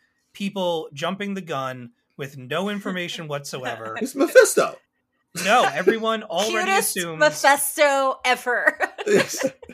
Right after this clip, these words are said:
Speaker 1: everyone
Speaker 2: Just a
Speaker 1: already
Speaker 2: sweet little
Speaker 1: assumes that
Speaker 2: baby.
Speaker 1: he's playing Wiccan on the
Speaker 2: Oh,
Speaker 1: series.
Speaker 2: that would be amazing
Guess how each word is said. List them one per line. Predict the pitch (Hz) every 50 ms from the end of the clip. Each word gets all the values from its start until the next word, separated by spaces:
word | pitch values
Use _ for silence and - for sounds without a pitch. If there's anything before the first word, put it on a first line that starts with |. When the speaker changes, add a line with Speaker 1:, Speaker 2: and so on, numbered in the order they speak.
| - _ _ _ - -
Speaker 1:
everyone | 180 180 185 190 190 196 190
Speaker 2:
Just | 202 175
a |
Speaker 1:
already | 175 180 185 180 160
Speaker 2:
sweet | 165 170
little | 170 165 156
Speaker 1:
assumes | 151 147
that | 147 131
Speaker 2:
baby. | 131 147
Speaker 1:
he's | 139 143
playing | - 151 135 135 127 117 110
Wiccan | 110 120 113 - - 110 104 - 185 196 _ _ _ _ _ _ _ _ _ _ _ _ -
on | 143 135 123 120 120 110 113
the | 120 127
Speaker 2:
Oh, | - 294
Speaker 1:
series. | 294 302 311
Speaker 2:
that | 320 349 453 480 381 392
would | 403 302 277
be | 311 311 277
amazing | 247 220 208 202 202 202 202 208 208 208 208 202 180 196 190